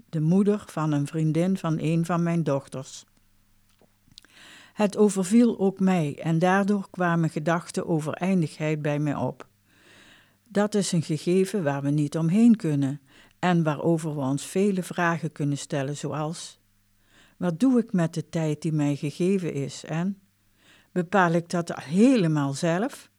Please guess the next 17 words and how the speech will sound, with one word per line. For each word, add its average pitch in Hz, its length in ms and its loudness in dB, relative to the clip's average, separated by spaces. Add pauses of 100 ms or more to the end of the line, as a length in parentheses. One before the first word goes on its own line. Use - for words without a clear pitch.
(480)
of 165 220 -4
juist 139 380 -4
helemaal 165 540 0
niet 320 360 6
zelf?" 135 540 -2 (840)
Het 175 240 -4
aangehaalde 196 760 2
gezegde 185 580 -4
past 185 400 -2
daar 160 180 0
mijns 160 360 2
inziens 165 580 0
prima 208 480 2
bij. 135 400 -4 (640)
Heel 214 340 4
herkenbaar 175 720 2
is: - 440 -4